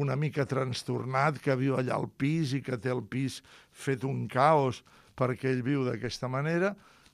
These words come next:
Naturalment, aquest, eh, a, si a la, en una escala hi ha un assassinat d'una senyora que sembla que no hi ha motiu per haver-la matat i hi ha un senyor diagnosticat com malalt mental,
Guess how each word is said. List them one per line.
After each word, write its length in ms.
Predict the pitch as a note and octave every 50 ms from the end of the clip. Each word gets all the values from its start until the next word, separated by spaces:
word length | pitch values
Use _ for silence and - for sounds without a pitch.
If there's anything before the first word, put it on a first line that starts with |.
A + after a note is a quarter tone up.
| _ - D#3
Naturalment, 800 | B2+ C3 B2 A2 B2 B2+ B2 B2+ C3+ C#3 C3+ C#3 C#3+ D#3 F#3 F3+ E3+ - _ - B2+
aquest, 500 | A#2+ G2+ - - C3+ B2 B2 A2 - - -
eh, 160 | - A#2+ A#2 - - -
a, 220 | - - A2+ A2+ - - - -
si 240 | - - - - B2
a 120 | A2+ A2+ A2+
la, 160 | A2+ - - -
en 140 | - B2+ C#3 D3+
una 100 | D#3+ D3+
escala 400 | - - - D3+ C#3 B2+ A#2+ A#2
hi 120 | A#2 A#2 A#2+
ha 40 |
un 140 | B2+ C3+ C3 C3
assassinat 640 | A#2 B2 C3+ B2 - C#3 C#3 C#3 C#3 C3 A#2 - - _ _ - - - - - - - _ -
d'una 400 | - G#2+ A#2 A#2+ C3 C3+ C3+ B2+ -
senyora 480 | - C3+ C3+ C3+ C#3+ C3+ B2+ A2+ G2+ G2+
que 140 | - A2 -
sembla 320 | - B2+ A#2 - B2+ B2+
que 140 | - A#2 B2+
no 80 | B2+ C3
hi 60 | C3+ C3+
ha 60 | C3+
motiu 380 | C3+ B2+ B2+ - D3+ D3+ D3+ C3
per 140 | A2 C3 C3 B2+
haver-la 320 | B2+ C3+ C3 A#2+ C3 C3
matat 480 | C3 C3 C3 A2+ D3 D3 B2 G#2+ - - - - - - - - _ _ _ _ _ _ _ _ - B2
i 60 | A#2 A2
hi 80 | A2 B2+
ha 80 | B2+ B2+
un 100 | B2+ A#2+
senyor 540 | - - B2 B2+ C3+ C#3+ C#3 B2+ C3 - _ -
diagnosticat 1040 | A2+ A2 A#2+ B2 A2+ G2+ A2 G#2 - A2+ - - - - - - - C#3 B2+ A#2 A2
com 220 | - - C#3 B2+ A#2+
malalt 320 | A2+ G#2+ A2+ B2 B2 B2+
mental, 540 | B2+ C3 C3 C3 C3 - C#3+ D3+ D#3 F#3 G3